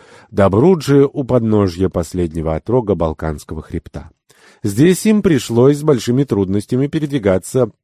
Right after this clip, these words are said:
то посреди болотистых долин, то сквозь заросли буйно разросшихся водных растений. Продирались с величайшим трудом, вспугивая при этом тысячи уток, бекасов, куликов,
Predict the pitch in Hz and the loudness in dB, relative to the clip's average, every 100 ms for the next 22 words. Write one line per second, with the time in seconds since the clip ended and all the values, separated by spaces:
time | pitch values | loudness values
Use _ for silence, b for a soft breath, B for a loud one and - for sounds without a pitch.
0 | - 175 185 101 - 85 82 73 78 78 | -2 0 0 -2 -2 -6 -4 -6 -6 -8
1 | - - 85 80 82 95 160 165 b b | -12 -16 -14 -8 -4 2 2 0 b b
2 | b - 90 - 90 87 69 85 90 87 | b -4 -4 -2 -2 -2 -2 0 0 0
3 | - 90 76 85 90 90 90 76 82 85 | -4 -8 -2 0 0 0 -2 -2 -4 -4
4 | - 82 90 76 90 87 90 - 87 - | -8 -8 -6 -2 -2 -2 -6 -6 -6 -6
5 | - 135 120 - _ _ - 90 82 87 | -6 -4 -4 -6 _ _ -6 -6 -2 0
6 | 104 117 113 - 107 98 92 - 101 113 | 2 4 2 -2 -2 -2 -2 -2 2 2
7 | 113 - 110 104 95 90 139 139 87 - | 2 -2 -4 -4 -2 2 2 2 -2 -8
8 | - 117 104 90 90 85 90 92 90 87 | -8 -8 -2 2 2 2 0 0 0 -4
9 | 92 82 - - 95 156 - 110 92 95 | -8 -10 -10 -6 -2 -2 0 -4 -2 -4
10 | 135 - 139 117 107 98 _ - 104 - | -2 2 2 0 -6 -14 _ -8 -8 -4
11 | 113 120 | 0 0